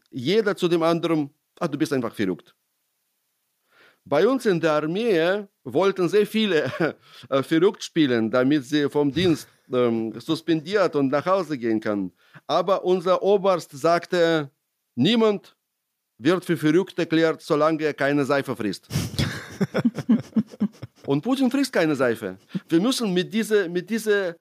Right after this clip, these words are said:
bescheuerten Metaphysik, die in seinem Kopf jetzt, äh, aus seinem Kopf heraus dieses, das ganze Land in, in den Krallen hält, äh, ernst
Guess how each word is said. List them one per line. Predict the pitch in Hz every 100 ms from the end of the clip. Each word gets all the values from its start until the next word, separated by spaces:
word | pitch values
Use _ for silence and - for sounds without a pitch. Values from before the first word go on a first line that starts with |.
| _ _ -
bescheuerten | 117 147 143 - 202 233 226 196 - 185 175 160 123 - _ _ _
Metaphysik, | - 123 185 165 151 - 233 226 143 104 - - _ _ _ -
die | 160 165 - _ _ _
in | 170 165
seinem | 131 175 175 170 165
Kopf | 202 214 - -
jetzt, | 131 123 101 - -
äh, | 123 113 101 - -
aus | 170 226 175
seinem | 180 185 175
Kopf | 196 196 -
heraus | 165 170 156 - _ _ -
dieses, | 165 151 143 - -
das | 147 135
ganze | 165 165 165
Land | 139 180 233 - - _ _ _ _ -
in, | 151 113
in | 156 156 -
den | 160 147 - _ _ _
Krallen | 147 143 185 190 147
hält, | 123 127 170 175 _ _ _ _ _ -
äh, | 170 156 -
ernst | 190 226 226 - _